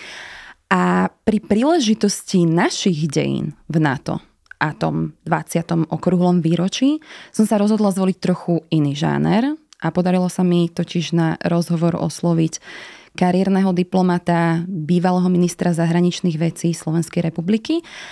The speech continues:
a najmä, čo je pre mňa z dejepisného hľadiska najviac zaujímavé, pamätníka,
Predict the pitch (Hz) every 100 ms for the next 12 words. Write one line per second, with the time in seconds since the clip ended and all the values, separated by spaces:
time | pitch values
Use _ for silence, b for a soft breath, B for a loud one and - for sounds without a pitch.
0 | B - 196 196 214 220 202 202 190 190
1 | 185 185 175 170 170 185 - 160 160 165
2 | 156 160 160 160 - - 175 165 165 170
3 | 156 160 165 - 156 165 160 170 165 160
4 | 170 170 180 214 _ 175 180 175 - 143
5 | - 175 226